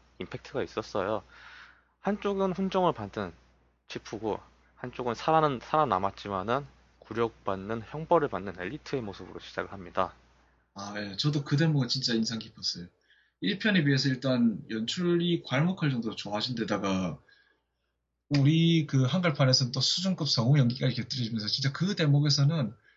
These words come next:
Speaker 2: 케이비에스 같은 국영방송에서 틀어주는 더빙 영화 한 편 보는 그런 느낌이었어요.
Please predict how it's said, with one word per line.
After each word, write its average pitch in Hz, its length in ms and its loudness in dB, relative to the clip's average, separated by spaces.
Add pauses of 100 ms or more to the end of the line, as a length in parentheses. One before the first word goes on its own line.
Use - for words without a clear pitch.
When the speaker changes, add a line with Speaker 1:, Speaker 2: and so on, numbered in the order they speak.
(140)
Speaker 2:
케이비에스 208 480 0
같은 160 240 2
국영방송에서 160 760 0
틀어주는 143 300 2
더빙 170 360 2
영화 107 560 2 (180)
한 139 160 -2
편 107 140 -2
보는 101 260 -6
그런 135 180 4
느낌이었어요. 85 600 -4